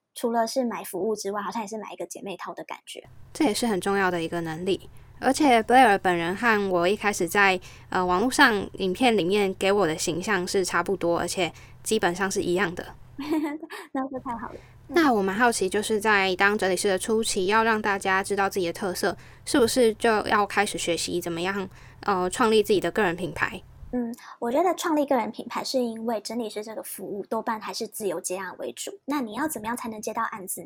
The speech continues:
Speaker 1: 呢？在这个时代，有没有一个个人品牌就是一个很重要的指标。所以我会建议，如果真的有意投入这行的话，你想要很快的被看见，那成立个人品牌就是一个蛮快的捷径。但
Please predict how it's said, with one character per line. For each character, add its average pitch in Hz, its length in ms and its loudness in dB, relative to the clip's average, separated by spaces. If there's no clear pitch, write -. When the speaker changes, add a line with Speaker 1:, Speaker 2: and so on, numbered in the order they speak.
Speaker 1:
呢？ 196 240 -12
在 220 140 -6
这 233 120 -6
个 202 80 -8
时 202 200 -4
代， 202 200 -8
有 214 140 -4
没 226 100 -6
有 220 60 -4
一 214 40 -8
个 202 120 -6
个 233 120 -2
人 196 140 -4
品 - 180 -16
牌 190 140 -12
就 214 100 -12
是 208 160 -10
一 190 60 -6
个 - 300 -10
很 233 100 -2
重 226 160 0
要 214 80 -4
的 185 80 -4
指 - 260 -8
标。 - 220 -6
所 262 280 0
以 269 200 -2
我 202 220 -6
会 254 380 -2
建 240 360 0
议， 233 160 -6
如 226 140 -4
果 320 100 2
真 277 160 -2
的 262 120 -2
有 196 180 -8
意 254 100 -6
投 214 200 -8
入 226 120 -8
这 214 140 -8
行 196 180 -12
的 196 120 -12
话， 214 300 -6
你 202 60 -6
想 208 200 -8
要 226 40 -6
很 214 160 -10
快 202 140 -6
的 196 80 -10
被 190 140 -8
看 - 260 -14
见， - 240 -8
那 196 160 -12
成 214 140 -8
立 240 40 -4
个 233 120 -4
人 196 100 -4
品 - 140 -14
牌 - 120 -16
就 202 120 -12
是 - 180 -12
一 190 180 -10
个 - 280 -10
蛮 220 160 -4
快 320 100 6
的 226 120 4
捷 160 160 0
径。 - 200 -2
但 247 320 0